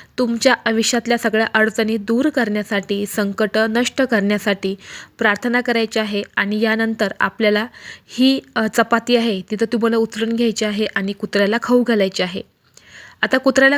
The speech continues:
खाऊ घालताना तुम्ही कोणत्याही कलरच्या कुत्र्याला किंवा कुत्रीला खाऊ घालू शकतात, असं काही नाही की काळाच कुत्रं पाहिजे किंवा पांढऱ्या कलरचंच पाहिजे किंवा फिमेल आहे किंवा मेल आहे,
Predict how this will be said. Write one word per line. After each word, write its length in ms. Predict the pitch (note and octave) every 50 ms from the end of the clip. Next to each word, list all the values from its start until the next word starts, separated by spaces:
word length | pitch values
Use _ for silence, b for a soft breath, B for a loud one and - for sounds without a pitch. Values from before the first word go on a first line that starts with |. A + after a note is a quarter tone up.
| C#4
खाऊ 200 | - C4+ C4+ C4
घालताना 400 | C4 C4+ A#3+ A#3+ A#3+ A#3 A#3+ A#3
तुम्ही 200 | B3 A#3 A3+ A#3
कोणत्याही 540 | A#3 - A#3 A3 G#3+ G#3+ - A#3 A3+ A#3 C4
कलरच्या 440 | B3+ - C4 A#3 A3+ A3 G#3+ A#3 A3
कुत्र्याला 540 | - A3 G#3 - G#3+ A3 A3 G#3+ G3+ F#3+ G3 - -
किंवा 160 | A3 G#3 A3+
कुत्रीला 460 | A3+ - A3 F#3+ - G#3 A3 G#3+ A3 A3+ -
खाऊ 220 | - A3 G#3+ A3
घालू 120 | A3 A3
शकतात, 360 | G#3+ - - G3+ - - G#3 G#3 - - B B B B B B B -
असं 220 | C4 C4 - D4+
काही 260 | D4 D4 C#4 C4 C4+ C#4
नाही 200 | B3+ B3 A#3 G#3+
की 140 | - A3+
काळाच 380 | A3 - - A3 G#3+ A3 A#3 -
कुत्रं 280 | - A#3+ - - A3 A3+
पाहिजे 360 | A#3 A3+ G#3+ G#3 G3+ G#3 G3+
किंवा 320 | G3+ - G#3+ G3+ G#3 G#3
पांढऱ्या 420 | G#3 - A#3 A3 G#3 G3 G3 G#3+ G#3+
कलरचंच 400 | A#3 A#3 A3 A3 - A3+ - -
पाहिजे 380 | - A3 G3+ G3+ G3+ G#3 G#3 A3 B B B B B B B -
किंवा 180 | C4 C4 C#4+ C#4+ C#4
फिमेल 360 | - C4+ C4 B3 C4 C4+ C4
आहे 220 | B3 A#3+ A3+ A#3
किंवा 280 | A#3 A#3 - A#3+ A#3+ A#3+
मेल 260 | A3+ A3 G#3+ G#3+ G3+
आहे, 160 | G3+ G3+ G#3